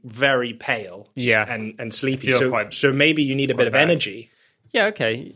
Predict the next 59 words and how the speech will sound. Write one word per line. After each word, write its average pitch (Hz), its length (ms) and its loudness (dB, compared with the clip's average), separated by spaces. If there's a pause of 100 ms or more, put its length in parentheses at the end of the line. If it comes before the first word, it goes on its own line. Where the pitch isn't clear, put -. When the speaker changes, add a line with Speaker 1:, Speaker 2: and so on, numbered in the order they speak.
(100)
Speaker 2:
Yeah, 214 220 4
actually, 220 280 2
I 170 120 4
could, 139 180 -8
I 139 80 -8
could 147 140 -10
do 135 100 -6
with 120 80 -6
a 120 40 -6
little, 113 280 -6
little 123 180 -6
sugar 110 240 -12
boost, 110 300 -14
Speaker 1:
Yeah, 277 220 0 (260)
Speaker 2:
you 269 60 -8
know. 294 40 0
Speaker 1:
yeah. - 0 - (120)
Speaker 2:
Last - 100 2
one 165 100 -2
just 139 140 -8
to 120 80 -10
get 135 120 -2
me 123 100 -4
on 117 60 -2
my 110 120 -4
way. 107 240 -2
Speaker 1:
Just 160 180 -8
to 135 60 0
get 147 80 0
you 135 80 -4
on 120 60 -4
Speaker 2:
And 117 60 -4
Speaker 1:
your 120 100 2
Speaker 2:
then 113 80 -2
Speaker 1:
way. 117 80 -2
Speaker 2:
that's - 180 -6
it. 113 180 -4
No 117 140 -4
more 143 40 -4 (100)
Speaker 1:
Exactly. 127 120 -6
Speaker 2:
biscuits. 113 320 -8
Speaker 1:
Yes. 101 160 -8
Speaker 2:
No, 110 160 0
and 123 100 2
I 143 60 4
Speaker 1:
We're 139 60 2
Speaker 2:
can 139 80 -2
just - 120 -4
leave. 190 200 0
That's 135 220 -6
great, 156 220 -2
'cause - 100 -6
I 135 40 -2
can 131 120 -10
have 170 120 -6
a 196 60 -8
biscuit 175 400 -8
here 104 240 -12
Speaker 1:
Mm-hmm. 117 240 -10